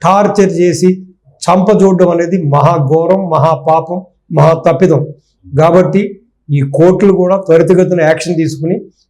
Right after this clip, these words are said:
వీళ్ళందరినీ కూడా తొందరగా శిక్షించి, ఫ్యూచర్లో ఇలా కొంతమంది రాజకీయ నాయకుల ప్రలోభాలకు లొంగి ఈ డబ్బులు,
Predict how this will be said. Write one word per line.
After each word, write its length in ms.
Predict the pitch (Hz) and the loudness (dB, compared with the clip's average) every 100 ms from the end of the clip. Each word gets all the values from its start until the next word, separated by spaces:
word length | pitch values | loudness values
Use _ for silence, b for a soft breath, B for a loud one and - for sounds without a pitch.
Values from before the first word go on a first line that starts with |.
| _ | _
వీళ్ళందరినీ 580 | 156 143 156 185 202 202 | 0 2 4 4 4 2
కూడా 320 | 165 165 - - - _ _ _ _ | 0 0 -2 -4 -18 _ _ _ _
తొందరగా 540 | 147 165 190 214 208 196 | 0 2 4 4 2 2
శిక్షించి, 680 | 165 139 160 151 170 233 - _ _ _ | 0 -2 -2 -2 -4 -8 -14 _ _ _
ఫ్యూచర్లో 880 | 214 269 269 254 254 247 247 240 - - _ 170 | 2 2 2 2 2 2 0 -6 -8 -20 _ 2
ఇలా 180 | 208 226 | 4 4
కొంతమంది 720 | 226 196 185 190 202 214 170 | 2 -2 -2 -2 0 0 0
రాజకీయ 760 | 175 196 214 214 208 202 196 | 0 0 0 -2 -2 0 -2
నాయకుల 600 | 190 185 180 185 180 175 | -4 -4 -2 -2 -2 -2
ప్రలోభాలకు 760 | - 151 147 196 190 185 180 165 | -2 0 2 2 2 0 -2 -2
లొంగి 480 | 160 170 165 196 - _ _ - | -4 -4 -6 -8 -10 _ _ -2
ఈ 60 | 151 | 2
డబ్బులు, 640 | 147 170 170 196 180 151 | 4 2 2 2 2 0